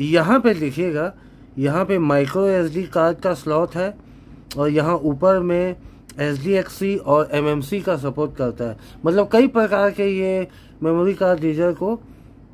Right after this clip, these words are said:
support करता है। ये देखिएगा, कुछ इतना बड़ा दिखाई पड़ता है।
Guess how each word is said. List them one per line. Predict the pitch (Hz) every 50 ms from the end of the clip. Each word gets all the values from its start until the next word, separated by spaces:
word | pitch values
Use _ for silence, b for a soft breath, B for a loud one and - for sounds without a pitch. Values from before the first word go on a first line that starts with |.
| - - - -
support | - 170 - - 185 185 185 -
करता | - 147 135 127 120 - 135 127
है। | 113 113 110 110 110 - - - - - - - - - - - - - - - - - - - - - - - - 147
ये | 160 170
देखिएगा, | 151 147 135 - 143 147 143 135 123
कुछ | - - 165 143 - - - - B B B B B B B
इतना | 139 151 131 156 185 180
बड़ा | 160 151 147 147 151 151 147 - - - -
दिखाई | 120 139 131 - 131 135 139
पड़ता | 139 139 127 117 110 104 123 113 101 101
है। | 101 95